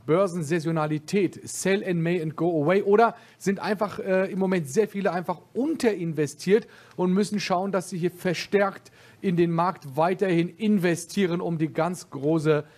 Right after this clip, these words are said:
Marktbewegung zum Jahresende möglicherweise auch hier nicht zu verpassen? Es ist schon einiges auch soweit, ja, vorbeigezogen an großen Marktteilnehmern. Viele waren ja durchaus auch skeptisch zu Jahresbeginn gewesen. Man hat im Großen und Ganzen eher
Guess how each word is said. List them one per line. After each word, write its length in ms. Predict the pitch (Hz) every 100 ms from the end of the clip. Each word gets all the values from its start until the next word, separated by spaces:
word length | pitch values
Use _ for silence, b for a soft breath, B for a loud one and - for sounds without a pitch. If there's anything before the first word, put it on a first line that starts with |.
| B
Marktbewegung 800 | 139 147 185 - 170 160 156 160
zum 200 | - 151
Jahresende 460 | 139 139 156 160 156 - 147
möglicherweise 580 | 151 143 131 139 143
auch 80 | 135
hier 140 | 135 143
nicht 160 | 135
zu 100 | -
verpassen? 400 | 135 131 175 170
Es 100 | 151
ist 160 | 180 -
schon 140 | 196
einiges 460 | 151 180 180 170 170 B B B
auch 220 | - 170
soweit, 480 | - 180 151 170 180
ja, 360 | 175 156 180 - _ -
vorbeigezogen 840 | 170 160 208 226 - 214 214 214
an 260 | 180 190 160 -
großen 360 | 185 214 202
Marktteilnehmern. 800 | 170 190 - 196 190 190 190 185
Viele 400 | - 226 233 226 B B B -
waren 180 | 175 190
ja 80 |
durchaus 560 | 165 202 185 165 180 170
auch 200 | 160 160
skeptisch 640 | - - 208 196 - 190
zu 140 | - 185
Jahresbeginn 840 | 156 160 180 - - 165 147 220
gewesen. 380 | 202 185 196 175
Man 160 | 170 165
hat 160 | 170
im 140 | 160 147
Großen 340 | 135 190 185
und 120 | 170
Ganzen 340 | 165 165 160 156
eher 320 | 170 196